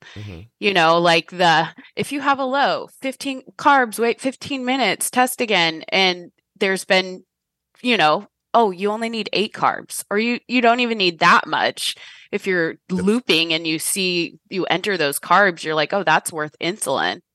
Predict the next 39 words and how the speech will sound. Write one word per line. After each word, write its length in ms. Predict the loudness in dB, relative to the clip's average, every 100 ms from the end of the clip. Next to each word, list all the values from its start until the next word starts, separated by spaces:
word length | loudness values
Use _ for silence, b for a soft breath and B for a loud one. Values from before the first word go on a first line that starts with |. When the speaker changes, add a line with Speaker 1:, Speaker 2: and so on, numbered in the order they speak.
| _ -16
Speaker 1:
Yeah. 160 | -16 -16 _
Speaker 2:
And 200 | 0 0 2
so 180 | 4 4
I 100 | 4
think 260 | -2 2
a 80 | 4
lot 380 | 4 6 6 4
of 180 | 2 2
that 360 | 4 4 2
was 340 | -2 -2 -2 -4
just 580 | -6 0 0 0 -6 -10 _ _ _
the 100 | -4
t-, 200 | -4 -12 -16 -8
kind 180 | -4 -2
of 80 |
the 180 | -2 0
era, 500 | 0 2 2 2 0 -6 b b b
Speaker 1:
Mm-hmm. 220 | -12 -4
Speaker 2:
you 100 | 0
know? 360 | 2 2 2 -4
Speaker 1:
Sure. 200 | -10 -6
Speaker 2:
And 640 | 0 2 4 4 2 -2 -12 -14 _
I 80 | 0
wouldn't 320 | 2 -2 -2
say 580 | -4 2 4 6 4 0 -2
it 180 | -4
was, 460 | -2 -2 -2 -6 -12 _
it 60 | -2
wasn't 360 | 0 0 -4 _ _
like 220 | -4 -4
it 80 | -6
is 200 | -8 -6
now, 380 | -6 -4 -6 -14 _ _ _ _ _ -6
my 180 | -4 -2
control, 540 | -6 -12 -8 -8 -10 b b b b 0
but 200 | 2 2
it 120 | 4
wasn't 400 | 2 2 0 -4
horrible. 880 | -12 -16 -4 -2 -2 -4 -8 -8 -10